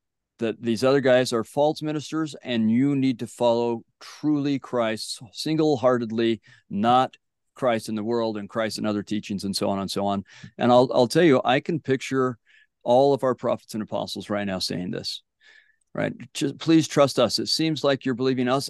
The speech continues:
and the world, and you're getting this weird mixture of the world's ideas and our ideas all mixed up in your heads." Well, not our ideas, but God's ideas given to you through us. Uh, and so please just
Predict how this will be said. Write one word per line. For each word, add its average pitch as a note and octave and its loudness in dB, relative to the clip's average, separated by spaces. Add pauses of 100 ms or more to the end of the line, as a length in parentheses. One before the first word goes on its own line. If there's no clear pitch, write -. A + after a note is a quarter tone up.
and D3+ 0
the D3 0
world, C3 2
and A2+ 0
you're A2+ -2
getting C3+ -2
this B2 -6
weird C3+ 0
mixture B2+ -2
of G#2 -2
the G#2+ -4
world's B2 0
ideas A#2 -2
and G#2+ -6 (340)
our B2 6
ideas A#2+ 4 (200)
all B2+ 2
mixed B2+ -2
up A#2+ -2
in A#2 -2
your A2 -2
heads." G#2+ -4 (180)
Well, A2+ -2
not A#2 2
our A#2 4
ideas, G2+ -2
but G#2+ -6
God's A2+ -2
ideas G#2+ -2
given A2 -4
to A2 -6
you A2 -2
through A#2 0
us. G#2 -2 (460)
Uh, G#2 0
and G#2 0
so B2+ 0
please D3+ 2
just C#3 -4